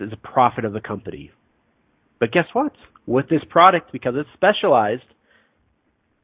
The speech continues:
the dividend is also tax-free. Unlike a stock dividend, unlike a credit union dividend,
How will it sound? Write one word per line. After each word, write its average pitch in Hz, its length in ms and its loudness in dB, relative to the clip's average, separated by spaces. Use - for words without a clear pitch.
the 117 80 -8
dividend 117 480 -6
is 104 120 -10
also 98 300 -6
tax-free. - 720 -8
Unlike 147 380 4
a 113 100 -6
stock 95 300 -4
dividend, 95 400 -8
unlike 139 380 0
a 104 300 0
credit 135 340 0
union 104 320 -8
dividend, 101 440 -6